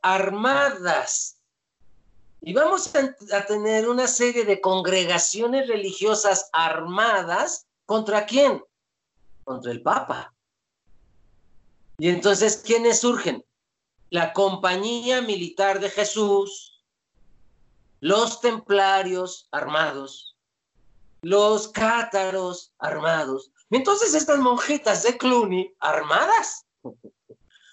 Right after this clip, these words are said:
¿Por qué? Porque sabían que el Papa les iba a mandar la Inquisición. Y el pueblo las empieza a apoyar.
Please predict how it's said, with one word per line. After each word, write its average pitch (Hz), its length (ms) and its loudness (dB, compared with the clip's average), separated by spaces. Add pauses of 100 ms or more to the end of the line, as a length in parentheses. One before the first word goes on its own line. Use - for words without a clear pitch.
(120)
¿Por 202 220 0
qué? 294 260 2
Porque 196 260 -2
sabían 190 340 0
que 320 80 -2
el 320 140 0
Papa 269 280 2
les 214 200 0
iba 208 140 2
a 196 40 -2
mandar 170 300 0
la 151 100 -4
Inquisición. 185 840 -4 (960)
Y 190 120 0
el 185 120 0
pueblo 214 320 2
las 185 240 0
empieza 151 480 -4
a 131 40 -2
apoyar. 131 640 -8